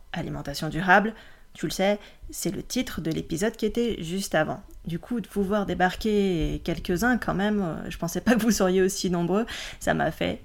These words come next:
super chaud au cœur. Tous ceux qui m'ont rejoint sur l'Instagram de Je fais de mon mieux, donc c'est arobase underscore je fais de mon mieux le podcast,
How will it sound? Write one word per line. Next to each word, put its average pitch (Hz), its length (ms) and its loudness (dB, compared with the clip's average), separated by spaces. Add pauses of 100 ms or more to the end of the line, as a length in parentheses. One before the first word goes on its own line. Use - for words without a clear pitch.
super - 640 -2
chaud 175 220 -2
au - 20 -4
cœur. - 340 -6
Tous 196 140 -2
ceux 196 140 -2
qui 196 180 -4
m'ont 180 180 2
rejoint 190 500 0
sur 185 580 -2
l'Instagram 170 840 -2
de 156 220 -4
Je 151 180 -4
fais 156 220 -4
de 160 80 -6
mon 151 100 -4
mieux, 196 240 -2 (180)
donc 175 120 -2
c'est - 320 -4
arobase 175 760 0 (140)
underscore 190 760 0
je 190 180 0
fais 202 220 -2
de 175 80 0
mon 180 120 2
mieux 175 340 0 (120)
le 151 160 -2
podcast, 185 580 -4